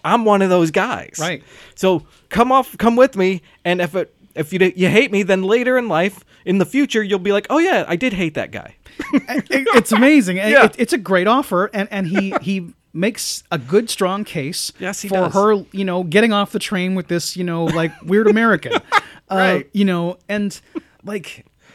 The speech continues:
Speaker 2: obviously, like, if she hadn't had a nice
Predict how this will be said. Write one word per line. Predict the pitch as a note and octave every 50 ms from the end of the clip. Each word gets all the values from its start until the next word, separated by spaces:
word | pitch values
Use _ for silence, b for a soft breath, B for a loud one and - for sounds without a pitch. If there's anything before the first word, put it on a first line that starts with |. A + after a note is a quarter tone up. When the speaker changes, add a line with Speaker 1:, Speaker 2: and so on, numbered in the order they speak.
| b b b b b b b b b _ _ _ _ _ _ -
Speaker 2:
obviously, | F#3 G3+ G3 G#3+ F#3+ - - F#3+ F3
like, | D3 D#3+ D3+ D3 -
if | - E3
she | - - A3 G3+
hadn't | G3 A3 A3+ G#3+ G3+
had | F3 F#3 E3+ D#3
a | C#3+
nice | C#3+ D3 D3 D3 C#3+ - - - -